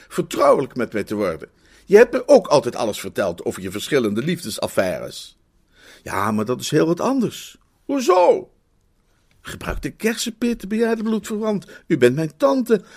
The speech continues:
Natuurlijk legt een neef zijn ziel bloot voor een teerbeminde tante." Ja, ik snap wat je bedoelt. Ja, dat is logisch.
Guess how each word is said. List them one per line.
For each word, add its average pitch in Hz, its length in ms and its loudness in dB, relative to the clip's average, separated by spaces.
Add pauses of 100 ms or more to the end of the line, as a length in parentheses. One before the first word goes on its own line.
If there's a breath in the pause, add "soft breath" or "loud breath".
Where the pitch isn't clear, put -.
(160 loud breath)
Natuurlijk 220 520 2
legt 180 200 2
een 160 140 -2
neef 170 240 0
zijn 131 220 -2
ziel 180 260 -2
bloot 139 320 2
voor 123 160 -2
een 110 80 -2
teerbeminde 143 640 0
tante." 233 480 -4 (580)
Ja, 294 80 -2
ik 269 100 2
snap 285 240 4
wat 254 120 -4
je 262 60 -8
bedoelt. 233 260 -2
Ja, 240 140 6
dat 240 120 6
is - 80 -4
logisch. 170 540 -2